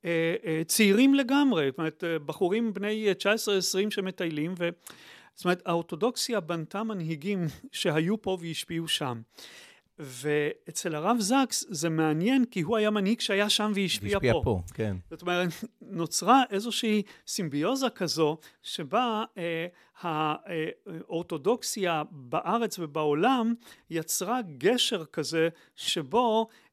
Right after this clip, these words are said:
Speaker 1: אה, בעצם ה-, הפער הגיאוגרפי מצטמצם, והוא מצטמצם, מה שמעניין, עוד לפני האינטרנט. זאת אומרת,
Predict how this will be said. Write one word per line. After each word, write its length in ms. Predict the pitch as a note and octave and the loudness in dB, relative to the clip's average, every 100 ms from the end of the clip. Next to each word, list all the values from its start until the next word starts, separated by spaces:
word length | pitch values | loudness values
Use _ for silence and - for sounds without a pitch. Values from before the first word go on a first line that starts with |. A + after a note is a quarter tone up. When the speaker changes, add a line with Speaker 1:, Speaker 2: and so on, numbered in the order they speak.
| - | -6
Speaker 1:
אה, 280 | F3+ E3+ F3 F#3+ | -2 -2 -4 -4
בעצם 560 | D3+ - G#3 - G#3 | -4 -2 -2 -2 -6
ה-, 300 | E3 E3 D3+ D3 _ _ | -6 -4 -4 -6 _ _
הפער 400 | D#3 - G3+ A#3+ | -14 -6 -2 0
הגיאוגרפי 880 | A3+ E3 E3+ D3 D#3+ G#3+ - G3+ D#3+ - | -2 -2 -2 -2 -2 -4 -4 -6 -6 -8
מצטמצם, 880 | D#3+ E3 - - D#3+ D3+ - C#3+ D3+ B3 B3+ - - - - - | -8 -6 -6 -2 -2 -2 0 2 4 2 0 -8 -14 -14 -20 -12
והוא 340 | D3+ F3 F#3+ | -2 0 0
מצטמצם, 680 | F#3+ F#3+ - F#3 E3 B3+ C4+ A#3 G3+ | 0 -2 -4 -4 -2 0 0 -2 -8
מה 180 | - F#3+ | -6 -4
שמעניין, 440 | G#3+ G3+ F#3+ A3 B3 | -2 0 2 2 2
עוד 140 | F#3+ F3+ | 2 2
לפני 260 | E3+ G#3+ | 2 4
האינטרנט. 560 | A3+ B3 C4 G#3 C#3+ A#2+ | 6 6 4 2 0 -4
זאת 60 | |
אומרת, 160 | D#3 D3 | -6 -8